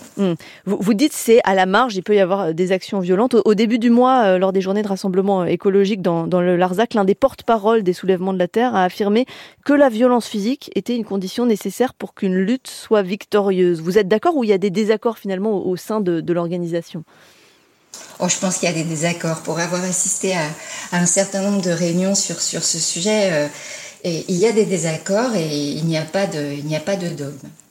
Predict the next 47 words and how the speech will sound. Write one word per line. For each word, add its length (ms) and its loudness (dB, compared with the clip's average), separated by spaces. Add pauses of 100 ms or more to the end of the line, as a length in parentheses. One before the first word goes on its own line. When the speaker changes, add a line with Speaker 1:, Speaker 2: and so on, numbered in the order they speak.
Speaker 1:
Hmm. 260 -2 (380)
Euh, 100 4 (300)
il 80 -4
y 40 4
a 40 6
des 120 2
tensions 340 -2 (140)
au 160 0
sein 480 0
de, 160 -4
de 200 -4
ce 160 -4
mouvement, 460 2
de 100 -2
ce 120 -4
collectif 580 0
des, 200 2
des 100 2
soulèvements 400 -2
de 60 0
la 80 0
Terre ? 320 -4 (1160)
Speaker 2:
Des 120 -4
tensions, 340 -4
non, 200 4 (100)
mais 160 -2
des, 220 -4
des, 160 -4
des, 540 -4
des 200 -4
points 220 0
de 60 2
vue 180 2
non 260 2
nécessairement 600 0
convergents, 520 -6
oui. 140 -4
Vous 200 -6
imaginez 420 -4
cent 160 -2
cinquante 420 -4
mille 160 -2
personnes 420 0
qui 100 -4
se 100 -2
rencontrent 440 -4
jamais, 480 -2